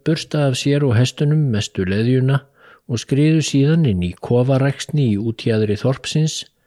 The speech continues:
þar sem þeir fengu að kasta sér um nóttina. Þorpsbúar störðu agndofa á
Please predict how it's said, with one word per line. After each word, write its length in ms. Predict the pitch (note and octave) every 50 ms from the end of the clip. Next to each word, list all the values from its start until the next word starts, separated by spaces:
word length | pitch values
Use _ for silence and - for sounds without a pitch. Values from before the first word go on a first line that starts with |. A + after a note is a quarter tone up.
| _ _ _ -
þar 120 | - C3
sem 140 | C#3 C#3 C3 B2+
þeir 100 | B2 -
fengu 280 | C#3 C3 A#2+ - B2+ A#2+
að 80 | A#2 -
kasta 340 | - C3+ A#2+ - - - G2 -
sér 280 | - - E2+ D#2+ - - - - _ _ _ A#2
um 100 | A#2 A#2+
nóttina. 440 | A2+ G2+ - - - E2+ D#2 - - _ _ _ _ _ _ _ _ _ _ _ _ _ _ _ - - _ _ - - - - - - - - - _ _ _ _ _ _ _ -
Þorpsbúar 800 | - - D#3 D#3+ - - - - - D#3 D3+ D3 C#3+ C#3 C3+ C3 - -
störðu 420 | - - - C#3+ C#3 C3+ C3+ C3+ A#2
agndofa 640 | D3 E3+ - - - - D3+ A#2+ G#2 F#2 F#2 F#2+ G2
á 40 | F#2+